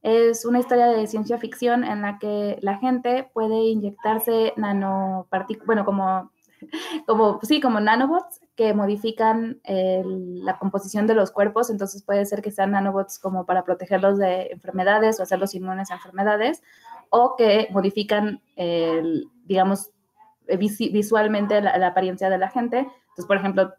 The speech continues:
te, te inyectas nanobots y literal te cambia la estructura de la cara o te, eh, o te cambia el color del cabello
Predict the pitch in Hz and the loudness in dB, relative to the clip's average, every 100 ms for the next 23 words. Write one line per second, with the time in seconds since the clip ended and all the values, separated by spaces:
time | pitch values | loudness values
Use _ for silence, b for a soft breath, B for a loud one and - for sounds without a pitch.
0 | _ - 175 165 151 - 170 185 180 202 | _ 2 4 6 2 2 2 0 -4 -4
1 | 214 214 220 247 233 185 165 180 190 170 | 0 2 2 0 0 -4 -2 -2 0 2
2 | 165 - 190 - 180 175 165 170 - 180 | 0 -2 -4 0 0 2 -2 -4 -4 0
3 | 175 147 156 214 233 226 214 180 170 170 | 2 2 0 2 4 4 4 4 2 -2
4 | 165 175 165 160 170 175 180 185 175 - | -4 -4 -2 -2 -2 -2 0 -2 -2 0
5 | 170 165 170 165 185 220 214 214 214 | 0 0 -2 -2 2 2 4 0 -2